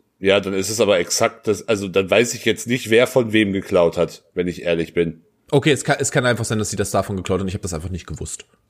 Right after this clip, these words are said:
Speaker 2: Ich hab das einfach nicht
Speaker 1: Ich
Speaker 2: gewusst.
Speaker 1: will auch
Speaker 2: Ja,
Speaker 1: nicht,
Speaker 2: gut.
Speaker 1: au-, ich will, ich will jetzt, will da jetzt niemanden beschuldigen, aber es, ich, ich bin,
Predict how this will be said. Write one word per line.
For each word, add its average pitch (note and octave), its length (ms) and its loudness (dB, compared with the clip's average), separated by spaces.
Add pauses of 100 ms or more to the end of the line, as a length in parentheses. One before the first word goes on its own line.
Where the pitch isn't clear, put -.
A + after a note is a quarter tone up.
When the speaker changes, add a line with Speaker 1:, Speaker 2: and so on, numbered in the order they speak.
(640)
Speaker 2:
Ich - 80 -6
hab A2+ 80 -6
das G#2 100 -6
einfach G2 160 -4
nicht D3+ 120 2
Speaker 1:
Ich D3+ 180 2
Speaker 2:
gewusst. - 20 -2
Speaker 1:
will F3+ 140 6
auch A#3+ 120 8
Speaker 2:
Ja, A3 40 4
Speaker 1:
nicht, G3 140 2
Speaker 2:
gut. D#3+ 80 4
Speaker 1:
au-, F3+ 200 4
ich C#3+ 200 -2
will, D#3 100 -2
ich D3+ 320 2
will C#3+ 100 4
jetzt, F#3 260 0
will C#3+ 220 -4
da F#3 80 4
jetzt F#3 240 0
niemanden D#3 300 -2
beschuldigen, B2+ 480 2
aber G#2 120 6
es, G2+ 120 0
ich, G#2 160 -8
ich A2+ 140 -10
bin, B2 280 -4